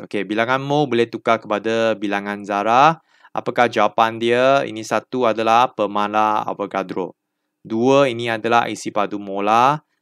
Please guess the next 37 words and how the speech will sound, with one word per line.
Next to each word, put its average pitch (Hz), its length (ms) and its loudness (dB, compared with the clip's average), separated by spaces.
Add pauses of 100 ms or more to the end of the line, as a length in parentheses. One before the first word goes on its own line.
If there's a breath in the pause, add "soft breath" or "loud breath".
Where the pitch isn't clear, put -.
(100)
Dan 107 240 -6
tiga 120 320 -2
ini 135 320 -4
adalah 110 480 0
jisim 104 400 -8
molar. 95 480 -6
Okey, 120 160 -2
bilangan 110 400 -2
mol 135 400 0
darab 107 320 -2
dengan 104 240 -8
jisim 101 320 -10
molar. 110 560 2 (320 soft breath)
Dapatkan, 123 800 -2
ah, 101 160 -8
kita - 160 -8
dapat 117 400 0
jisim 95 400 -12
dia. 90 240 -10 (560)
Okey, 131 240 -2
kita 139 240 -2
cuba 135 640 6
selesaikan 120 800 -2
soalan. 120 480 2 (880)
Eh, 113 80 -8
B, 110 160 -8 (480)
bandingkan 156 720 4
bilangan 120 400 0
atom 139 800 2
yang 104 320 0
terdapat 110 480 0
di 101 160 -8
dalam 110 640 0
kosong 117 480 -4
point 104 320 -8
empat 110 160 0
enam 113 480 -2